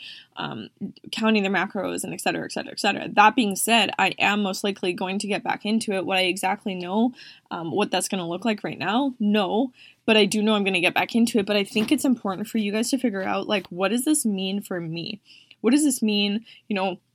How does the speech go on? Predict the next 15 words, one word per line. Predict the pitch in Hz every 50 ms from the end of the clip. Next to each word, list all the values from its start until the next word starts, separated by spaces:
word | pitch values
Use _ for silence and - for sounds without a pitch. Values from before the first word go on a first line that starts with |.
| _ _ _ _ _ _ _ _ _ _ _ _
what | _ 247 262 285 330
is | 349 311 247
going | 254 247 254 262
to | 233 240
the | 240 208
gym | 214 208 202 220
for | - - -
me? | - 95 - 226 - _ _ _ _ _
What | - 240 247
does | 285 285
that | 277
actually | 247 226 220 - - 214 208
mean? | 185 170 165 - - - - - -
Some | - - 240 247 294
people | 294 285 254 294 - 139